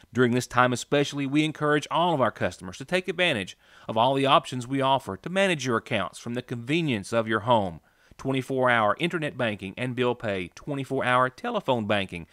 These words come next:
remote deposit, automatic loan payments, and wire transfers are also still available to our customers.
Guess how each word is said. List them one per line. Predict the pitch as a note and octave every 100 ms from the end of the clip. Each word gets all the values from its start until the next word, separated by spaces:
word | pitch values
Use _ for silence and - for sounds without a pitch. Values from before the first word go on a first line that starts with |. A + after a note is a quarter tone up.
| -
remote | - G#2+ G#2+ C3 D#3+
deposit, | A#2+ B2 C3+ C#3 C3 F#2+ - _
automatic | - A2 C3 C3 C#3
loan | B2+ C#3+
payments, | C#3 C#3+ D3 -
and | D3+ C#3+
wire | D3+ F#3
transfers | F3+ C3+ A#2 - G#2+ G2 - - -
are | B2 C3
also | E3 F3+ - C3 F#2+
still | - - E3 F3+
available | D3+ C3+ C3+ C3+
to | B2+
our | A#2+ A#2+
customers. | - G2+ - F#2 D#2 -